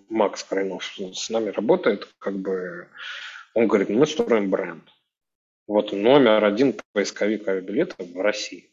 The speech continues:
И вот они прям меряют, вот, типа, в марте у нас десять там из ста респондентов сказали, «Мы номер один», например.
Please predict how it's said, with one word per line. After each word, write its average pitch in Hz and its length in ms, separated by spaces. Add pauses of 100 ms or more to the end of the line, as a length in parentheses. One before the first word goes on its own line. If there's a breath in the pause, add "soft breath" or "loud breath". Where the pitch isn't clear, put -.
(120)
И 156 100
вот 113 200
они 117 180
прям 104 220
меряют, 117 460 (140)
вот, 98 300
типа, - 260 (240)
в 92 200 (120)
марте 151 520 (140)
у 107 100
нас 113 260 (720)
десять 117 580
там 98 320
из 90 140 (100)
ста - 360
респондентов 113 720
сказали, 131 300
«Мы 117 240
номер 113 320
один», 87 380 (680 loud breath)
например. 101 520